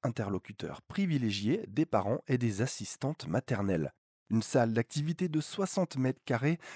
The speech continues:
leur permettra de proposer aux petits des jeux et activités diverses en fonction de leurs envies. De nombreux espaces ludiques seront proposés en permanence et les assistantes maternelles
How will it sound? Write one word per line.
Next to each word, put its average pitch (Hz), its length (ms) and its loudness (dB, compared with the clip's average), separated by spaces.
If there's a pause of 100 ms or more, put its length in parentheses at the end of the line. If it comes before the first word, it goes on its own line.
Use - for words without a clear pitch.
leur 117 180 0
permettra 135 540 0
de 113 140 2
proposer 151 480 2
aux 131 60 6
petits 156 460 -2
des 127 300 2
jeux 143 340 4
et 220 120 2
activités 117 500 -4
diverses 123 580 0
en - 100 -6
fonction - 400 -6
de 120 120 2
leurs 104 260 0
envies. 110 440 0 (680)
De 95 120 0
nombreux 120 420 2
espaces 104 400 -2
ludiques 104 340 -2
seront 127 300 2
proposés 139 480 0
en 110 80 2
permanence 101 720 -2
et 135 140 2
les 104 180 0
assistantes 160 540 -2
maternelles 117 500 0